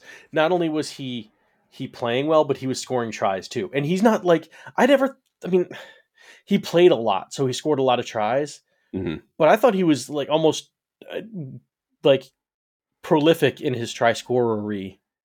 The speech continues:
Speaker 1: um, when it mattered most. Like, if it was
Speaker 2: Mm-hmm.
Speaker 1: a big game, he was scoring a try. And that, to me, is much better than scoring, like, a lot of tries when it doesn't matter.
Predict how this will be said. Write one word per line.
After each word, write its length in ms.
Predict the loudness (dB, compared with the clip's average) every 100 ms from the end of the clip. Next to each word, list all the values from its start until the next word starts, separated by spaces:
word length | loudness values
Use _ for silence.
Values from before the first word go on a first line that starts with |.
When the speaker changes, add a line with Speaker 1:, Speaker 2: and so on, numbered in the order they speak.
| _ _ _ _ _ -6
Speaker 1:
um, 380 | -4 -4 -6 -14 _ _ _ _ _
when 220 | -2 -2
it 60 | 0
mattered 340 | 0 0 -2
most. 340 | -4 -8 -10 0
Like, 140 | 2
if 120 | 2 4
it 60 |
was 140 | 4 2
Speaker 2:
Mm-hmm. 80 | 2
Speaker 1:
a 20 |
big 200 | 0 0
game, 260 | 0 0
he 120 | 0 -2
was 120 | -2
scoring 320 | -2 -4 -4
a 20 | -8
try. 280 | -4 -4
And 200 | -4 -4 -2
that, 220 | -4 -4
to 100 | -4
me, 160 | -2
is 140 | -2 -4
much 320 | -4 -4 -2
better 240 | 0 0
than 200 | -2 -4 -8
scoring, 320 | -4 -4 -2
like, 120 | -6
a 40 | -4
lot 220 | -2 -2
of 180 | -6 -8
tries 380 | -4 -4 -4
when 100 | -8 -8
it 60 |
doesn't 220 | -8 -8
matter. 280 | -10 -12 -12